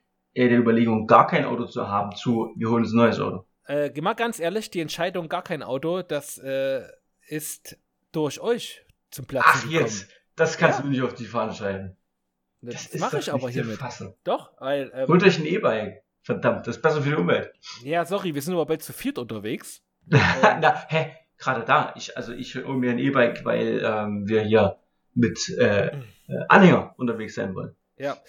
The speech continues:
Speaker 2: Nee, also wir sind ja, weißt du, wir sind auch nicht so sportlich wie ihr, ne? Also das muss man jetzt auch mal
Speaker 1: <laughs> Deswegen
Speaker 2: sagen.
Speaker 1: E-Bike, verdammt.
Speaker 2: Das ist für uns so. Gut.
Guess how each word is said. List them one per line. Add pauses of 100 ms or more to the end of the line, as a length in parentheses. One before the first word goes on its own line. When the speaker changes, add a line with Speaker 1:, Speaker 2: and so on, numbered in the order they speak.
(240)
Speaker 2:
Nee,
also
wir
sind
ja, (360)
weißt
du,
wir
sind
auch
nicht
so
sportlich
wie
ihr,
ne?
Also
das
muss
man
jetzt
auch
mal
Speaker 1:
<laughs>
Deswegen
Speaker 2:
sagen.
Speaker 1:
E-Bike,
verdammt.
Speaker 2:
Das
ist
für
uns
so. (1000)
Gut.